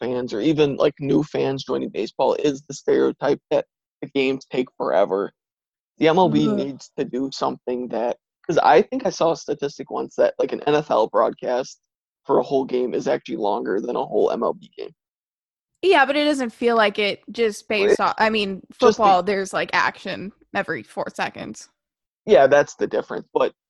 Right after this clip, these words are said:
Speaker 2: I mean, unless you're a Packer fan and watch Aaron Rodgers sit and chat um, before they, anyway,
Speaker 1: It's tough,
Speaker 2: that's
Speaker 1: 'cause I
Speaker 2: different story for a different time.
Speaker 1: I am a big believer in M L B needs to speed up their games. I think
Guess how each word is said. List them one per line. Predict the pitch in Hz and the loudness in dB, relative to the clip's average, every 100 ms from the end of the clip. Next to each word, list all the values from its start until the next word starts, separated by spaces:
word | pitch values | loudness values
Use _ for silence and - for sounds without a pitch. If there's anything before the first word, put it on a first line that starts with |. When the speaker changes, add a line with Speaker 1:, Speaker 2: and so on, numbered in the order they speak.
| - | -2
Speaker 2:
I | |
mean, | 302 311 | 2 4
unless | 320 294 311 | 4 4 2
you're | 311 | 0
a | 262 | 0
Packer | 226 208 226 226 | 2 2 2 -2
fan | 233 214 208 | 0 2 0
and | 202 | 0
watch | 196 196 | 0 0
Aaron | - 196 196 | -2 -2 0
Rodgers | 190 190 196 190 190 | -2 -2 -2 -6 -6
sit | - 202 | -6 -6
and | 196 190 | -6 -8
chat | - 196 196 190 - _ _ | -4 0 0 -2 -8 _ _
um, | 202 185 185 202 - | -4 -2 -4 -8 -12
before | 196 190 - 190 185 190 214 | -12 -12 -10 -6 -6 -6 -8
they, | 202 175 208 - _ _ - - - - | -8 -8 -10 -16 _ _ -20 -20 -20 -16
anyway, | 117 - - 156 | -12 -10 -6 -4
Speaker 1:
It's | - | -6
tough, | - 160 | 0 0
Speaker 2:
that's | - - | 0 -2
Speaker 1:
'cause | 156 | 0
I | 160 143 | 4 4
Speaker 2:
different | 139 - | 2 -2
story | - 190 175 | -4 -4 -4
for | - | -4
a | - | -6
different | - - | -8 -12
time. | - - - _ _ | -12 -14 -16 _ _
Speaker 1:
I | 160 | -2
am | 147 143 | 0 0
a | 143 | -2
big | 139 135 185 - | -2 -4 -4 -6
believer | 98 98 139 139 131 135 - _ - | -6 -4 -4 -2 -2 -4 -8 _ -10
in | - 131 117 - _ _ _ _ _ _ _ | -8 -8 -12 -18 _ _ _ _ _ _ _
M | 147 143 | -2 0
L | 139 | 0
B | 139 | -2
needs | 113 120 104 - | -6 -8 -8 -10
to | 120 | -10
speed | - 127 | -10 -6
up | 107 - | -6 -4
their | 95 | -8
games. | 92 117 123 139 - | -4 -4 -6 -8 -8
I | 143 - | -6 -4
think | 139 | -4